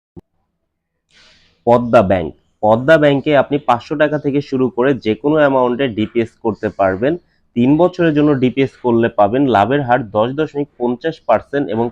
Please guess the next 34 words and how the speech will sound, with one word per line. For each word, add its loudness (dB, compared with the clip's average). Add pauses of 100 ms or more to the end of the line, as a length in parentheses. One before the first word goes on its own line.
পাঁচ 0
বছরের -2
জন্য -2 (160)
এগারো 0 (100)
পার্সেন্ট, 0 (400)
আট 2
বছরের -2
জন্য 0 (140)
বারো 2
দশমিক -4
পঁচিশ -4 (100)
পার্সেন্ট -2
এবং -2 (160)
দশ 0
বছরের -2
জন্য 0
করলে -2
পাবেন -2 (420)
তেরো 2 (120)
পার্সেন্ট -2
হারে -2 (380)
লাভ, -2 (360)
যেটি -2
এখনকার 0
সময় -2
অধিক। 0 (100)
পদ্মা -2
ব্যাংক -2
নিয়ে 0
অনেকের -4
অনেক -2
প্রশ্ন -8
থাকলেও, -4
যেহেতু -4